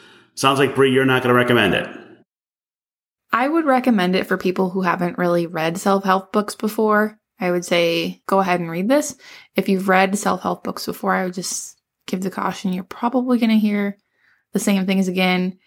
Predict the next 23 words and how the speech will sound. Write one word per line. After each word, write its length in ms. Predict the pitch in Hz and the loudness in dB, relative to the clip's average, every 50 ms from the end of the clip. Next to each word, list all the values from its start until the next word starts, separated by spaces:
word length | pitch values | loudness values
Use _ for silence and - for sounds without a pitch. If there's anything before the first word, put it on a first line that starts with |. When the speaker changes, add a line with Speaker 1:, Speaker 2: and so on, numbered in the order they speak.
| _ _ _ _ _ - | _ _ _ _ _ -2
Speaker 2:
And 680 | 196 190 190 185 180 180 180 185 185 185 185 - - - _ _ _ _ _ _ _ _ _ | -2 0 2 0 0 0 0 -2 -4 -6 -8 -12 -16 -20 _ _ _ _ _ _ _ _ _
if 160 | 196 196 - | -4 -2 -2
you 60 | 208 | -2
have 260 | 185 208 220 233 220 | 0 0 0 0 0
the 60 | 233 247 | -2 -2
same 320 | 247 233 226 220 220 220 | 0 0 2 2 2 2
feelings 340 | 220 220 214 220 214 214 214 | 2 2 0 2 2 2 2
about 260 | 208 214 214 214 214 | 0 0 -2 -2 -2
self-help 520 | - 226 214 214 220 220 214 214 214 - | -2 -2 -2 -2 -2 -2 -4 -4 -4 -8
gurus 420 | - - 220 220 220 220 220 214 220 | -8 -4 -2 -2 0 0 -2 -2 -2
today 280 | - 220 226 220 214 | -2 -2 -2 0 -2
as 120 | 214 202 202 | -2 -2 -2
I 200 | 190 202 214 220 | -2 0 0 0
do, 280 | 226 233 240 240 233 | 0 0 0 0 0
you're 160 | 220 214 196 196 | 0 -2 -4 -4
probably 680 | - - - - - - - - 220 233 240 233 247 | -8 -14 -20 -20 -20 -4 0 0 0 2 2 2 2
gonna 200 | 240 302 254 247 | 4 4 4 4
get 140 | 247 320 330 | 4 2 2
a 80 | 294 294 | 2 2
little 260 | 262 262 277 269 277 | 2 2 2 2 2
annoyed 340 | 285 277 269 - - - 180 | 2 2 2 2 2 0 -2
with 200 | 175 185 - - | -2 -4 -4 -6
it. 260 | - - - - | -6 -6 -8 -10